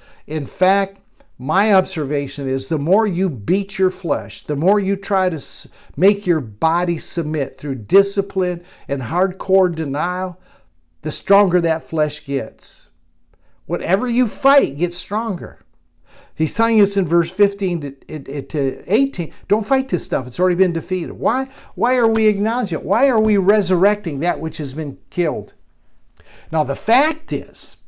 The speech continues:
there is an appearance of evil. I won't deny that. I look around the world, I can see evil as much as you do. It appears. The fact is, there appears to be evil. But the truth is this. The truth is there's only one power.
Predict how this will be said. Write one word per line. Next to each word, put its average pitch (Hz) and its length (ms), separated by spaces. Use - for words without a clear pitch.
there 170 160
is 214 200
an 185 100
appearance 175 420
of 147 140
evil. 143 320
I 156 60
won't 156 200
deny 170 320
that. 120 260
I 196 100
look 285 200
around 160 240
the 147 80
world, 220 240
I 196 120
can 202 180
see 147 160
evil 214 360
as 196 140
much 226 240
as 208 160
you 285 100
do. 190 240
It 160 140
appears. 226 680
The 175 120
fact 208 460
is, 196 160
there 165 180
appears 196 460
to 190 100
be 170 260
evil. 190 320
But 185 180
the 156 100
truth - 480
is 135 220
this. - 600
The 170 120
truth 277 360
is 170 160
there's 160 180
only 175 300
one 185 300
power. 160 560